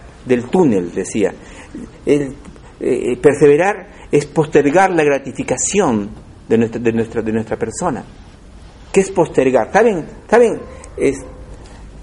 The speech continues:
eh, hay un, hay un japonés que hizo un análisis de cómo son las empresas japonesas y cómo son las empresas peruanas.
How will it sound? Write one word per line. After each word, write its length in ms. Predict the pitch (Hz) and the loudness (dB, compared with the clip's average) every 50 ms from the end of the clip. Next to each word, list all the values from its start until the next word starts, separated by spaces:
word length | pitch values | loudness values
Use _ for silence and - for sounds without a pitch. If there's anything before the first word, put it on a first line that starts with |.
| - | -2
eh, 220 | 110 117 120 123 - - | 0 0 0 0 0 2
hay 240 | - 165 - 202 | 4 4 4 4
un, 800 | 208 208 196 185 180 170 160 147 139 127 120 - 110 104 - - - - - - - - - - - - - - - - - - - - - - - - - - - - - - - - - - - - - - - - - - - - - | 4 2 2 2 2 2 2 2 2 2 0 0 -2 -2 -4 -6 -10 -14 -18 -20 -20 -20 -20 -18 -18 -18 -18 -18 -18 -18 -18 -18 -18 -18 -18 -16 -16 -16 -16 -16 -18 -18 -18 -18 -20 -20 -20 -20 -20 -20 -20 -20 -20 -20 -20 -18 -16 -4 -2
hay 160 | 120 131 156 | 0 2 2
un 100 | 165 160 | 2 2
japonés 440 | - 165 135 139 135 135 156 175 165 | 2 2 4 4 4 4 4 2 2
que 120 | - 170 | 0 -2
hizo 120 | 160 - 160 | -2 0 0
un 80 | 151 | 2
análisis 380 | 143 143 151 160 160 147 147 135 | 2 2 2 2 0 0 0 0
de 100 | 123 117 | 0 0
cómo 220 | 151 156 156 147 | 2 0 0 0
son 100 | 147 147 | 0 0
las 140 | 151 139 - | 0 0 0
empresas 320 | 120 113 127 143 139 135 | 0 0 0 0 0 -2
japonesas 460 | 123 117 113 113 123 139 156 156 139 127 | -2 0 2 2 4 2 2 2 0 -2
y 100 | 131 - - - - | -4 -8 -8 -12 -8
cómo 180 | - 120 120 | -4 -2 -2
son 140 | 117 - 127 | 0 0 0
las 120 | 131 - - | -2 -2 -2
empresas 440 | 107 104 117 127 123 147 147 156 - - - - - - - - - - - - - - - - - - - - - | -2 0 0 0 0 0 -4 -6 -8 -14 -20 -20 -20 -20 -20 -20 -20 -20 -20 -20 -20 -20 -20 -20 -20 -20 -20 -2 0
peruanas. 680 | - 110 117 120 120 110 95 87 - - - - - | 2 4 4 2 2 0 -4 -8 -12 -14 -18 -20 -20